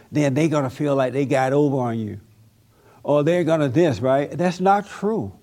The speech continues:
It's just not true. All you have to do is say, "I was wrong." And don't let Satan put guilt on you and make you feel like a non-saved person and all that kind of stuff. You gotta bring it back into, to this present moment where God is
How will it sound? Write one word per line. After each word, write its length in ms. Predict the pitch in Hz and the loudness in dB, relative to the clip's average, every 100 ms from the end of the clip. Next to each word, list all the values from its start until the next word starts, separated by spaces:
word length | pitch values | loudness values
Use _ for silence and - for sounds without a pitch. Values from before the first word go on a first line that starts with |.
| _ _ - | _ _ -4
It's 180 | 151 123 | -4 -4
just 380 | 127 175 170 | -2 0 0
not 300 | 147 131 123 | -2 -2 -2
true. 300 | - 113 104 - _ _ _ - _ | -6 -12 -12 -16 _ _ _ -20 _
All 200 | - 170 | 0 4
you 100 | 202 | 4
have 80 | 196 | 4
to 80 | 185 | 2
do 140 | 165 | 4
is 160 | 180 170 | 2 2
say, 200 | 170 165 | 0 2
"I 180 | 135 139 | 2 2
was 200 | 135 123 | 0 -4
wrong." 380 | 117 104 101 101 _ _ _ - | -6 -6 -10 -16 _ _ _ -6
And 180 | 147 | -2
don't 240 | 156 175 180 | 2 2 2
let 180 | 170 165 | 0 -2
Satan 380 | - 170 170 | -2 0 0
put 320 | 147 170 110 107 | 0 -2 -2 0
guilt 360 | 160 175 170 | 0 0 -2
on 280 | 160 160 160 | -2 0 0
you 300 | 156 160 160 | 2 2 2
and 300 | 143 101 98 | 0 -4 -6
make 260 | 131 156 156 | -4 -2 -2
you 80 | |
feel 260 | 147 165 165 | -2 0 2
like 240 | 156 147 | 2 0
a 240 | 123 107 - _ _ _ | -4 -12 -16 _ _ _
non-saved 960 | 135 151 160 160 151 180 156 156 151 - | -2 0 2 0 0 -2 0 2 0 -4
person 480 | 160 160 151 160 | -4 -4 -4 -4
and 100 | 147 | 0
all 140 | 135 143 | 2 2
that 140 | 139 | 0
kind 180 | 135 117 | -4 -8
of 80 | 107 | -8
stuff. 280 | 110 101 107 _ - - - | -12 -14 -14 _ -20 -20 -6
You 100 | 180 | 0
gotta 220 | 214 208 | 2 2
bring 320 | 143 165 208 | 2 2 4
it 100 | 196 | 4
back 240 | 165 170 170 | 2 2 0
into, 400 | 160 - 143 127 - - | -2 -2 -4 -4 -10 -8
to 180 | 175 160 | -2 0
this 240 | 156 165 | 0 -2
present 680 | - - 190 196 185 190 - | -8 -2 2 2 0 -4 -4
moment 580 | 147 156 165 143 131 120 | 0 2 2 2 -2 -2
where 140 | 127 | -4
God 400 | 113 143 131 117 | 0 2 2 -2
is 220 | 104 101 | -6 -10